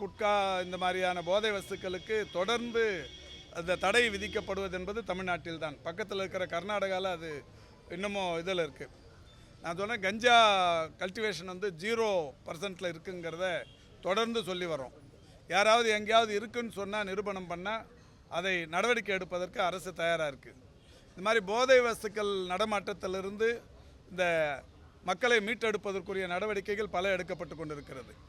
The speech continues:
ஒரு ஒன்றிய அமைச்சரா இருக்கிறதால அவருக்கு ஒரு தகவல். இந்த ஆண்டு போதை நடமாட்டத்திற்கு,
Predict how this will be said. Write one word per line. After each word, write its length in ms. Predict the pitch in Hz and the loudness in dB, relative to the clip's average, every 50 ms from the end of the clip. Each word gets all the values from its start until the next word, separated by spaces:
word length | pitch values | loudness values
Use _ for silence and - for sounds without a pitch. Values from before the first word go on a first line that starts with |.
| - - - - - - - | -20 -20 -20 -20 -20 -16 -12
ஒரு 100 | - 165 170 | -10 -6 -4
ஒன்றிய 360 | 190 226 247 277 277 269 240 | -4 -2 0 6 6 6 6
அமைச்சரா 340 | 226 240 185 - 226 220 208 196 | 6 0 -2 2 4 4 4 4
இருக்கிறதால 480 | 196 190 208 214 202 196 202 202 208 208 190 | 4 2 -2 -2 0 4 4 4 6 6 4
அவருக்கு 240 | 185 190 185 170 185 | 4 0 -2 -4 -6
ஒரு 120 | 180 175 147 | -6 -6 -2
தகவல். 360 | 175 175 180 202 196 170 143 123 - - - - - - 165 | -2 -2 0 0 -2 -2 -6 -8 -18 -20 -20 -20 -10 -8 -6
இந்த 180 | 196 220 202 214 196 190 | -6 -2 2 2 2 2
ஆண்டு 260 | 208 220 214 175 185 226 262 269 - - - - - - - - - - - - - - - 156 | 0 -2 -4 -2 -2 -2 -2 -2 -8 -20 -20 -20 -20 -20 -20 -20 -20 -20 -20 -20 -20 -20 -6 0
போதை 320 | 180 226 262 254 277 262 262 | 4 4 6 10 10 10 10
நடமாட்டத்திற்கு, 800 | 240 220 214 220 226 220 214 202 180 - 202 - 214 185 - | 8 4 2 2 2 0 0 -2 0 -4 -6 -6 -8 -6 -6